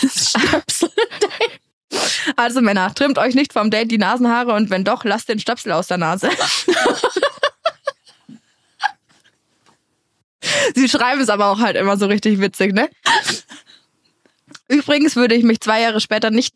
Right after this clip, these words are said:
Speaker 2: äh, mit jemandem spät abends auf einem Parkplatz
Speaker 1: Ja.
Speaker 2: treffen. Das kann ziemlich gefährlich sein und ich glaube, man unterschätzt manchmal die Gefahren von solchen Tinder-Dates. Ich hätte direkt offen und ehrlich sagen sollen, dass ich in ein Restaurant, Restaurant, Restaurant möchte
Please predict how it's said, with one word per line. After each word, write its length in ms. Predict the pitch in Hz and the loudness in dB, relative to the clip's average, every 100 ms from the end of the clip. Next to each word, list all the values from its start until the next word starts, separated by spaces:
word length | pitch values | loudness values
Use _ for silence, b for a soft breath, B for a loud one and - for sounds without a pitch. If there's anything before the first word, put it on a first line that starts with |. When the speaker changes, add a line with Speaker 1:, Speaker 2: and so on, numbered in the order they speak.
| 151 | -6
Speaker 2:
äh, 260 | 208 196 190 | 0 2 2
mit 180 | 202 196 | 0 -2
jemandem 340 | 190 190 196 | -2 0 0
spät 280 | 196 - 220 | -2 -4 -2
abends 240 | - 202 190 | -2 -2 -2
auf 100 | 202 | -2
einem 160 | 196 | -2
Parkplatz 380 | 190 202 202 - | 0 0 0 -2
Speaker 1:
Ja. 60 | - | -6
Speaker 2:
treffen. 340 | 165 165 147 B B - | -6 -4 -6 B B -8
Das 160 | 226 - | -8 -2
kann 200 | 254 240 | -2 0
ziemlich 280 | 254 233 | 2 0
gefährlich 400 | - 190 190 220 | -2 -2 -2 -2
sein 220 | - 240 233 | -2 -2 -2
und 180 | 208 | -2
ich 140 | 196 - | -2 -2
glaube, 240 | 190 220 | -2 0
man 180 | 214 - | -2 0
unterschätzt 460 | 202 190 214 214 - | -2 0 -2 -4 -4
manchmal 260 | 208 214 | -2 -2
die 80 | 190 | -2
Gefahren 380 | 190 - 196 208 | -4 -2 -2 0
von 160 | 208 | 0
solchen 220 | 190 190 208 | 0 0 0
Tinder-Dates. 480 | 196 175 160 165 - B B | 0 0 -2 -4 -10 B B
Ich 120 | - 240 | -6 -2
hätte 160 | 240 | 0
direkt 280 | 220 220 233 | 0 -2 -2
offen 180 | 233 233 | -2 0
und 60 | - | 0
ehrlich 240 | 220 226 | 0 0
sagen 240 | 233 226 233 | 0 0 0
sollen, 220 | 226 226 | 0 0
dass 160 | 202 | -2
ich 100 | 208 | -2
in 80 | 208 | -4
ein 140 | - 180 | -2 -2
Restaurant, 560 | 180 190 185 220 226 - _ _ | -2 -4 -2 -2 -2 -6 _ _
Restaurant, 580 | 190 202 - 190 233 - - _ _ _ _ _ _ | -6 -4 0 0 0 -2 -10 _ _ _ _ _ _
Restaurant 600 | 208 196 233 226 294 294 220 | -6 -2 0 2 2 0 2
möchte 440 | 240 - 233 | 0 0 -2